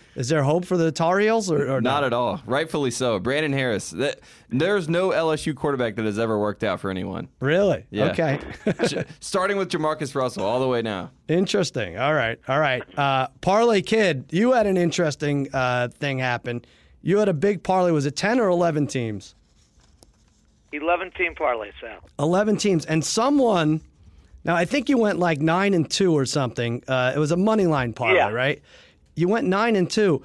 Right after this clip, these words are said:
Speaker 3: Yep.
Speaker 1: Someone, uh, I, I got this, uh, I got another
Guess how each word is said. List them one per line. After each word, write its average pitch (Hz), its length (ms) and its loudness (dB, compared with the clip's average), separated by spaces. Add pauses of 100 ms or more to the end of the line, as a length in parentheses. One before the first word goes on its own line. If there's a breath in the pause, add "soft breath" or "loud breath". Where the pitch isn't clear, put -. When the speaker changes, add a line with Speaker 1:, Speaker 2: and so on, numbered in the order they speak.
(160 soft breath)
Speaker 3:
Yep. 156 300 0 (140)
Speaker 1:
Someone, 233 760 2
uh, 156 300 0 (520)
I, 151 240 0
I 180 40 0
got 220 240 0
this, 208 240 0
uh, 160 200 2
I 151 120 0
got 170 160 2
another 196 420 2